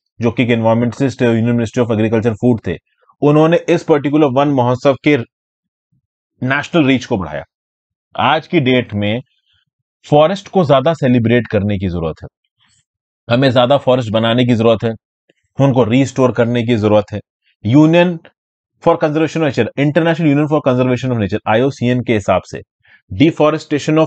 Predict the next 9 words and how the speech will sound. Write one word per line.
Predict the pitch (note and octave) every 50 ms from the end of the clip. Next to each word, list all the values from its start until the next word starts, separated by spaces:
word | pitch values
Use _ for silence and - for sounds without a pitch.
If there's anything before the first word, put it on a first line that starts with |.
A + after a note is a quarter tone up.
| - - -
forest | A#2 B2 C3+ D3 - A#2 A#2+
degradation | A#2 G2+ G#2+ G#2 G#2 G2+ - - F2 _ _ _ _ _ _ _ -
बारह | G2 F#2 F2+ A2+ A#2 B2+ D3+ E3+
परसेंट | F3 - - D3+ C#3 - - D3+ C#3 A2+
ग्रीनहाउस | G#2+ B2 C3 C3 C3 C3 B2+ G#2+ G2+
गैस | A#2+ A#2 A#2 -
एमिशंस | A2+ G#2+ G#2+ G2+ - A2+ G2+ - -
के | A2
लिए | G#2 A2